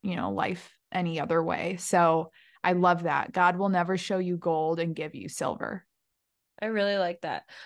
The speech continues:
Speaker 2: Let's just clarify too that the lady is not out of this world. <laughs> She, her,
Speaker 1: Oh, yeah.
Speaker 2: her, her
Speaker 1: Wow.
Speaker 2: man, she's married to an out of this world man.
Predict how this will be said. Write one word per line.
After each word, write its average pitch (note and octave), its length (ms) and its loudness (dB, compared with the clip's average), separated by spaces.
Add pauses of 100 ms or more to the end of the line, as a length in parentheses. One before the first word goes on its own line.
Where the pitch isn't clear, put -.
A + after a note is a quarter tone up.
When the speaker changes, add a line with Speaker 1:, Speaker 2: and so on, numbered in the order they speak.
Speaker 2:
Let's G#3+ 200 6
just A#3 180 0
clarify G3 380 2
too F#3+ 240 -2
that F#3+ 180 -12
the F3 80 -2
lady D#3+ 320 0
is G3 120 -4
not F#3+ 200 2
out F#3+ 180 2
of G3 120 -6
this G#3 200 -8
world. G#3 380 0
<laughs> A3 60 -8 (840)
She, C4+ 140 2 (320)
her, A#3 320 4
Speaker 1:
Oh, A#3+ 180 8
yeah. C4+ 280 6 (800)
Speaker 2:
her, - 180 -2 (440)
her C4+ 200 10
Speaker 1:
Wow. A3+ 80 10
Speaker 2:
man, G#3+ 720 6 (240)
she's B3 260 2
married A#3 400 6
to C4 180 8
an G#3 260 0
out G3+ 280 4
of G#3+ 120 -2
this G#3+ 240 -2
world G3+ 320 -2
man. G3+ 560 2